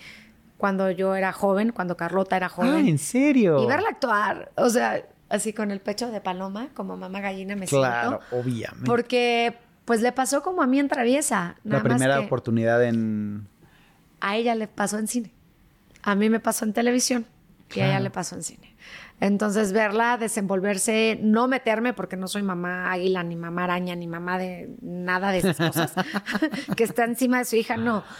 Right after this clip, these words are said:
Speaker 1: El verla solito y que llegara la directora y me dijera, "Oye, guau,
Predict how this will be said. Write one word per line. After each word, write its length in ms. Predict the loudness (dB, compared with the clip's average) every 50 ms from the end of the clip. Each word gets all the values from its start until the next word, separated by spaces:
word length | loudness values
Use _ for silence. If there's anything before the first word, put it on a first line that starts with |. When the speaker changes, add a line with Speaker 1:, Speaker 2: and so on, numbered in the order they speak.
| -20 -20 -16 -6
Speaker 1:
El 400 | -2 0 2 2 2 0 -2 -2
verla 500 | 0 2 2 2 2 2 2 0 0 -2
solito 800 | -4 -2 -2 0 0 0 -2 -2 0 0 2 2 2 0 -2 -8 -14 _ _ _ -20 _ _ _ _ _ -20 _ -20 -8 -2
y 120 | -2 0
que 180 | 2 2 2 2
llegara 440 | 2 0 0 0 0 0 0 0 0
la 120 | 0 0
directora 460 | 0 0 0 -2 0 0 0 0 0
y 40 | 0
me 120 | -2 -2 -4
dijera, 340 | -4 -4 -4 -2 -2 0
"Oye, 220 | 0 0 0 0 -2
guau, 560 | 0 0 0 2 2 0 0 0 -2 -4 -8